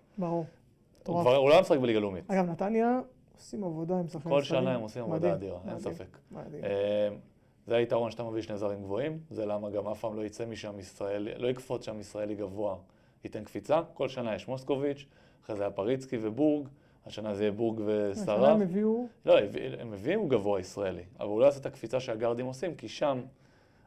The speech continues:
Speaker 2: הגבוהים,
Speaker 1: נכון.
Speaker 2: יש להם שני גבוהים, הם גם לא שחקני מטרה, הכל זה הולך על הגארדים, אה, בורג כזה שיכול, אה,
Speaker 1: עמית אהרוני ומוסקוביץ'.
Speaker 2: אין, זה, זה כל שנה יש קפיצה רק בגארדים, אבל עדיין, זה לא
Speaker 1: אה.
Speaker 2: מובן מאליו, זה עדיין
Speaker 1: אה,
Speaker 2: מדהים.
Speaker 1: קבוצות אחרות הם לא גארדים
Speaker 2: עושים,
Speaker 1: לא גבוהים.
Speaker 2: ראובן, אה,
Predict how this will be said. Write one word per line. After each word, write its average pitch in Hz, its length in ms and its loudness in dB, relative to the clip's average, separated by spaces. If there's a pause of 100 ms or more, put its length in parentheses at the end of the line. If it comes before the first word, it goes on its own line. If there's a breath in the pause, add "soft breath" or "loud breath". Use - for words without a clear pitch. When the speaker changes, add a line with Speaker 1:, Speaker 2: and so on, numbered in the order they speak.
(120 soft breath)
Speaker 2:
הגבוהים, 110 880 4
Speaker 1:
נכון. 113 120 -6
Speaker 2:
יש 117 120 -4
להם 113 100 0
שני - 200 -2
גבוהים, 131 480 4
הם 113 120 0
גם 113 140 2
לא 139 220 8
שחקני 127 320 -2
מטרה, 120 500 4 (600 soft breath)
הכל 139 320 2
זה 127 60 2
הולך 123 240 2
על 113 80 -2
הגארדים, 143 640 2 (180)
אה, 107 40 -8 (280)
בורג 123 240 0
כזה 107 220 0
שיכול, 107 500 -2
אה, 101 140 0
Speaker 1:
עמית 220 240 2
אהרוני 180 500 2
ומוסקוביץ'. 180 440 0
Speaker 2:
אין, 156 340 6
זה, 151 360 4
זה 202 140 -6
כל 180 160 4
שנה 156 220 2
יש 147 120 2
קפיצה 143 240 2
רק 143 120 4
בגארדים, 110 560 4
אבל 110 180 2
עדיין, 127 240 6 (300)
זה 101 120 -4
לא 104 80 0
Speaker 1:
אה. 110 60 -2
Speaker 2:
מובן 117 200 -2
מאליו, 131 280 4
זה 92 240 -6
עדיין 208 200 0
Speaker 1:
אה, 214 60 2
Speaker 2:
מדהים. 214 240 4
Speaker 1:
קבוצות 240 160 8
אחרות 226 220 6
הם 220 120 8
לא 247 140 8
גארדים 247 280 10
Speaker 2:
עושים, 240 180 12
Speaker 1:
לא 202 40 6
גבוהים. 214 200 8
Speaker 2:
ראובן, 143 200 2
אה, 139 60 4